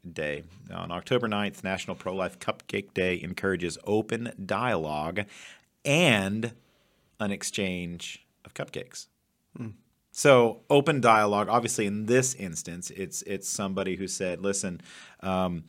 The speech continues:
Speaker 1: you know, my beliefs on, on abortion," you know, they would say, "I'm pro-life." And they thought one of the best ways to bring up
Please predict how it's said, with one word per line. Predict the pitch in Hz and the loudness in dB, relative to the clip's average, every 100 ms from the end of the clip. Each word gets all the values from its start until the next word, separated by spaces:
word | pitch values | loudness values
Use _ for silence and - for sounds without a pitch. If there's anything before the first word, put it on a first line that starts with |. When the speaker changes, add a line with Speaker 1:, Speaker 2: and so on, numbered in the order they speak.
| - - | -18 -6
Speaker 1:
you | 92 | -4
know, | 87 | -4
my | 107 101 98 | -4 -2 0
beliefs | 101 101 101 | 2 2 2
on, | 107 | -4
on | - 98 | -4 -6
abortion," | 98 110 123 151 - 95 90 | -4 0 2 2 0 -2 -4
you | - 92 | -4 -4
know, | 87 | -2
they | |
would | 90 85 | -2 -2
say, | 95 87 | -2 -4
"I'm | 90 | -6
pro-life." | 85 - 90 85 107 131 131 127 - - - - _ - | -8 -4 -2 2 6 8 6 2 -8 -20 -20 -20 _ -10
And | 104 101 101 98 98 95 90 - _ _ | -4 -2 -2 -4 -4 -6 -10 -16 _ _
they | 110 101 120 | -6 0 2
thought | 131 120 98 98 101 | 2 4 4 4 0
one | 101 | -6
of | |
the | 87 | -6
best | 82 117 107 - | -2 0 0 -4
ways | 90 95 120 110 | -4 0 0 0
to | - | -4
bring | 80 95 95 | -6 -6 -4
up | 95 - | -8 -10